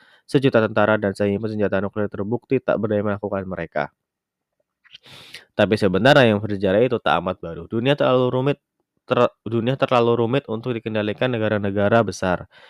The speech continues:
Tentara Amerika dipukul mundur pasukan Viet Cong dari Saigon setelah dua puluh tahun Perang Vietnam pada tahun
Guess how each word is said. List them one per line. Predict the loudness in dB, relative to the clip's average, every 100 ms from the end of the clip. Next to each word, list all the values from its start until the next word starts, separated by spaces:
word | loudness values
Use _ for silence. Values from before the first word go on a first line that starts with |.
| -20 _
Tentara | 0 6 8 8
Amerika | 8 6 6 6
dipukul | 6 4 6 6
mundur | 6 6 4
pasukan | 4 0 2 2 2
Viet | 2 6 6 4 4
Cong | 4 6 6
dari | 6 6
Saigon | 4 4 4 -4 -16 4 6 6 2 -12
setelah | -12 -4 2 2 2
dua | 0 0
puluh | 0 2
tahun | 4 4 4 -4 _
Perang | 4 6 6
Vietnam | 4 2 2 0 -2
pada | 0 0 2
tahun | 2 2 0